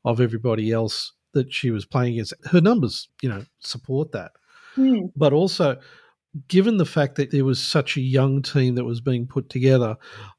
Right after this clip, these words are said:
Speaker 1: it looked to me that she was asked to look for the scoring option pretty much every time,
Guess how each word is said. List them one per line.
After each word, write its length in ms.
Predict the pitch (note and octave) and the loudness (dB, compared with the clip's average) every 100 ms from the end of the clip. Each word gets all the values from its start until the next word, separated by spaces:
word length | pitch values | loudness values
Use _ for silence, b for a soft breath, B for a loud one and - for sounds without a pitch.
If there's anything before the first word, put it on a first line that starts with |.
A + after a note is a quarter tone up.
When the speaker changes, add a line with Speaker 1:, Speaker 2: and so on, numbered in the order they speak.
| - | -4
Speaker 1:
it 140 | E3+ | 0
looked 320 | E3 F3 F3 - | 4 4 4 2
to 80 | |
me 540 | D#3 D3 D3 C#3+ B2+ - D#3+ | 2 6 6 4 2 -2 -2
that 400 | D3 C#3 C3 C3 _ _ | 2 4 2 -2 _ _
she 300 | - - - | -8 -4 0
was 360 | C#3+ C3+ - - - | 0 0 -6 -12 -6
asked 500 | B2 A#2 - - - | -4 -4 -6 -12 -6
to 120 | - | 0
look 240 | C3+ C3 | 2 2
for 140 | - C3+ | -2 -4
the 100 | A#2 | -4
scoring 540 | - - C3 A#2+ A#2 | -4 0 0 2 -2
option 500 | A2 A2 - A#2 G#2 - - | -4 -8 -6 -6 -6 -12 -4
pretty 180 | F3+ | 0
much 300 | C3 A2+ - | 0 -2 -2
every 200 | B2 A2 | -4 -4
time, 280 | G#2+ B2+ A2+ | -6 -6 -6